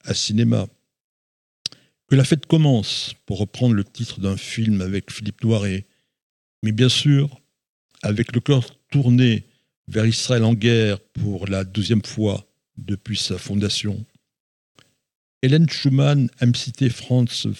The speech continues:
Werfel. Un jour, on avait demandé à cet écrivain, «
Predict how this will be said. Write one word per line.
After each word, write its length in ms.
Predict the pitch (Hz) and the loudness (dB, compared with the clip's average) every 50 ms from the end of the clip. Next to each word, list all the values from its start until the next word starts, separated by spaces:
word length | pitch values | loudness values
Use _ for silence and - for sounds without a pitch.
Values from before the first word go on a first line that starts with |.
| - - - | -10 -6 -4
Werfel. 640 | 123 110 - - - - 107 95 95 92 87 85 - - _ _ _ _ _ _ _ _ _ - | -4 -4 -4 -4 -4 -2 -2 0 -2 -4 -6 -8 -12 -14 _ _ _ _ _ _ _ _ _ 0
Un 80 | 113 | 2
jour, 460 | 110 - 135 147 156 147 - - - _ _ _ _ _ _ _ _ _ _ _ _ _ - | 2 4 4 4 4 2 0 -4 -10 _ _ _ _ _ _ _ _ _ _ _ _ _ -2
on 120 | 107 104 | 0 2
avait 160 | 101 98 107 | 2 2 2
demandé 360 | 101 110 110 110 110 110 117 | 2 2 4 4 4 4 2
à 80 | 117 104 | 2 2
cet 200 | - - 95 - | 0 -2 -4 -4
écrivain, « 540 | - - - - 107 113 127 127 127 127 | -6 -6 -4 -2 0 2 2 2 2 0